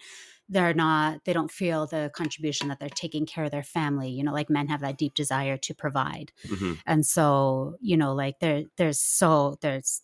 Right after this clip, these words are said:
Speaker 1: tons of dynamics to get into. And, um, women, ladies, if you're
Speaker 2: <clears throat>
Speaker 1: listening,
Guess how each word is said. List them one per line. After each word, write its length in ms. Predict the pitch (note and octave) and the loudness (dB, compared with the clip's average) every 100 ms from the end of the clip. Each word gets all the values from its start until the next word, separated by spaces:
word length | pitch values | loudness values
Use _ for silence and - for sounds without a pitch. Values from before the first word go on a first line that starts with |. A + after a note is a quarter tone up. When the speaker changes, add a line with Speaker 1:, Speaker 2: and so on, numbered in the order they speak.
| - | -4
Speaker 1:
tons 300 | F3+ D#3 C#3+ | 0 0 -2
of 80 | - | -6
dynamics 800 | C3 C3 C3 C3 - - - - | -4 -2 -2 -6 -8 -6 -6 -8
to 100 | D3+ | -10
get 120 | - | -10
into. 400 | - D#3 - D3 | -8 -8 -6 -6
And, 220 | D3+ D#3 - - - - - | -4 -4 -6 -16 -20 -10 0
um, 400 | E3 D3 C#3 - | 2 4 2 2
women, 640 | F#3 F3+ C#3 B2+ C#3+ D3 - _ _ _ _ - | 6 6 4 -2 -6 -6 -10 _ _ _ _ -2
ladies, 680 | F3 E3+ D3 B2 E3 - E3+ | 2 2 0 -4 -4 -4 -6
if 160 | E3+ | -2
you're 80 | D#3+ | -2
Speaker 2:
<clears throat> 0 | |
Speaker 1:
listening, 640 | C#3+ C#3+ D#3+ C3+ C#3+ D#3 | 0 0 -2 0 0 -2